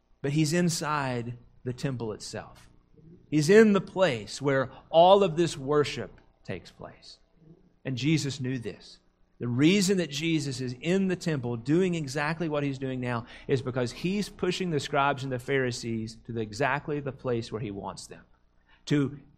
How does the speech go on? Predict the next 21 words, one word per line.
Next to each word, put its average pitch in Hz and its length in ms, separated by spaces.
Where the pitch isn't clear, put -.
make 139 440
everything 175 600
happen 135 500
according 147 460
to 123 80
his 127 180
plan, 113 360
that 95 120
he 143 140
would 165 160
be 156 160
crucified 120 840
on 135 460
the 101 80
right 135 380
day 92 400
at - 100
the 101 80
right 95 320
time. 87 380
So, 104 340